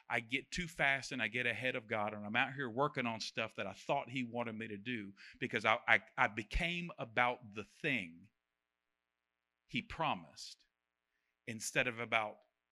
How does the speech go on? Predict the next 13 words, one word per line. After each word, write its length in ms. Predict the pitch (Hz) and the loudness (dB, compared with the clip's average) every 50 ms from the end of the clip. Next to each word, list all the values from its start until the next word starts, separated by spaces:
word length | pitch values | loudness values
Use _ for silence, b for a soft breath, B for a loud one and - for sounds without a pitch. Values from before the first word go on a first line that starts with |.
| _ _ 117 | _ _ -6
the 80 | 117 104 | -6 -4
relationship 880 | 98 104 104 107 117 123 120 - - 117 104 101 - - 117 101 - _ - | -4 -4 -2 0 0 2 2 0 -4 -4 -4 -4 -4 -2 -4 -6 -6 _ -10
to 180 | - 127 104 | -8 -8 -8
accomplish 560 | 98 - - - 117 104 101 110 110 98 - 113 | -8 -10 -6 -6 -6 -6 -6 -6 -8 -6 -6 -8
it 140 | 98 - | -8 -12
together. 440 | - - 90 92 95 90 85 _ - _ _ _ _ _ _ _ _ _ _ _ _ _ _ _ _ _ _ _ _ _ _ _ _ _ _ _ _ _ _ _ _ _ _ _ _ _ _ _ - - | -14 -18 -14 -12 -12 -14 -14 _ -20 _ _ _ _ _ _ _ _ _ _ _ _ _ _ _ _ _ _ _ _ _ _ _ _ _ _ _ _ _ _ _ _ _ _ _ _ _ _ _ -8 -6
And 160 | 135 135 127 | -6 -2 -2
what's 180 | 123 120 - | -2 -4 -4
greater 480 | 135 113 123 143 160 175 180 175 180 165 | -8 -4 2 4 4 6 6 4 2 -2
than 240 | 127 139 131 127 120 | 0 0 0 0 0
receiving 600 | 123 107 - - - 165 156 135 143 139 131 117 | -2 -2 -2 -2 0 -2 -2 -2 -4 -4 -4 -4
the 80 | 113 | -6
promise 800 | 110 - - 147 151 135 117 98 87 - - - - - - | -8 -8 -6 -4 -2 -2 -2 -4 -8 -12 -12 -10 -10 -10 -10